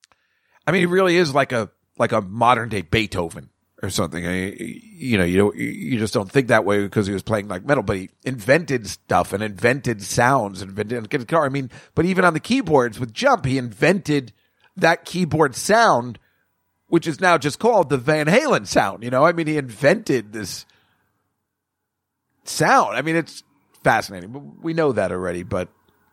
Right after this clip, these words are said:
yeah, then I remember once when he was on Letterman, 'cause he played with the band a, uh, multiple times.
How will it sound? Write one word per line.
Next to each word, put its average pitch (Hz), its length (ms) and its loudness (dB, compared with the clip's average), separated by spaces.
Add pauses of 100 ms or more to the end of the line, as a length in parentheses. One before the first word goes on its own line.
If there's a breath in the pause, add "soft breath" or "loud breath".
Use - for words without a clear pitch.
(1400 soft breath)
yeah, 180 160 2
then 185 140 2
I 196 40 2
remember 180 280 2
once 160 280 0
when 156 140 -2
he 143 60 -2
was 131 120 -2
on 147 180 2
Letterman, 139 540 0
'cause 117 140 -4
he 120 200 -2
played 123 340 -2
with 117 140 -2
the 107 40 -4
band 113 300 0
a, - 200 -2
uh, 113 40 0
multiple 110 400 0
times. 95 500 -4